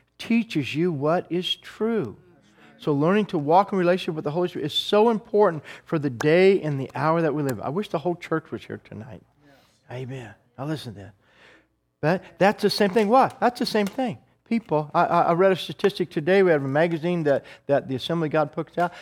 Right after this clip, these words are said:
Speaker 1: People go to church. The average, you guys are the, you guys are the above normal. But the average congreg-, person,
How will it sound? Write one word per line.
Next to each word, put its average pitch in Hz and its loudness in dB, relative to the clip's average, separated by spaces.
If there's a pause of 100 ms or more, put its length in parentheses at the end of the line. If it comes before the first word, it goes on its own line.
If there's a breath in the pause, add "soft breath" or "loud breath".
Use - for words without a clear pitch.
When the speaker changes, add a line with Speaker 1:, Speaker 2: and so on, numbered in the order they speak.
(120)
Speaker 1:
People 247 -4
go 214 0
to 214 -8
church. 156 -2
The 165 4
average, 165 2
you 196 -4
guys 175 2
are 170 2
the, 151 -2
you 147 -4
guys 170 2
are 160 -2
the 147 -2
above 147 0
normal. 127 -4 (760 soft breath)
But 170 0
the 180 2
average 196 0
congreg-, 120 -6
person, 135 -6